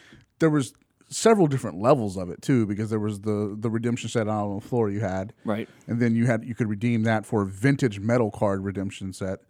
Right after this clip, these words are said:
Speaker 2: Right.
Speaker 1: you know, and then there was, it was just, man, it
Speaker 2: Yep.
Speaker 1: went deep. Bill Dumas did a great job
Speaker 2: He
Speaker 1: with
Speaker 2: did.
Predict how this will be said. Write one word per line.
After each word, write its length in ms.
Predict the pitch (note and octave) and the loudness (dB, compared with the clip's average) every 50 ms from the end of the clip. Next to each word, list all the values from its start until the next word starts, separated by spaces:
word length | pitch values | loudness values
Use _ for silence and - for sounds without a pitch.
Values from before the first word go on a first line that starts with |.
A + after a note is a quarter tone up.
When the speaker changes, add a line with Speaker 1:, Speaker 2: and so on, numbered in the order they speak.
| _ | _
Speaker 2:
Right. 260 | - A2 G#2+ A2+ A#2 - - - | -8 -6 -6 -6 -6 -8 -10 -6
Speaker 1:
you 80 | G#2+ | -4
know, 260 | G#2+ A2 G#2+ A2 G#2+ | -2 0 0 0 -2
and 140 | F#2+ A#2 A#2 | -2 -2 -2
then 140 | A#2 A#2 A2+ | 0 0 2
there 100 | A2 A2+ | 0 0
was, 320 | G#2+ G#2+ G#2 G#2 G#2 - - _ _ _ | 0 0 -4 -4 -8 -12 -16 _ _ _
it 100 | D3 D3 | -6 -6
was 120 | D3+ D3 | -4 -4
just, 260 | - D#3+ D3 - - _ _ _ _ _ _ _ _ | -2 -2 -4 -4 -6 _ _ _ _ _ _ _ _
man, 440 | - - - G3 D#3+ A#2 F2+ F2+ - _ _ _ | -12 -2 0 0 0 0 -2 -8 -16 _ _ _
it 80 | C#3+ D#3 | -4 -2
Speaker 2:
Yep. 80 | F3 | 0
Speaker 1:
went 220 | F3+ F3 C#3 A#2+ A2+ | 0 0 0 0 0
deep. 240 | C3 B2+ G#2+ F#2 - _ _ - G2 A#2 | 0 -2 -2 -4 -10 _ _ -14 -10 0
Bill 160 | B2 D3+ D#3+ | 2 2 4
Dumas 260 | D3 D3+ D3+ C#3 A#2+ - | 6 6 6 6 4 0
did 80 | G2+ G2 | -2 -8
a 40 | |
great 260 | F#2 F#2 A2 A2 G#2 F#2 | -6 -4 -4 -4 -4 -4
job 180 | G2+ G2 G2+ | -8 -6 -6
Speaker 2:
He 60 | A#2+ | -4
Speaker 1:
with 80 | C3 D#3 | -2 0
Speaker 2:
did. 160 | G3+ F#3+ C#3 | 0 0 -2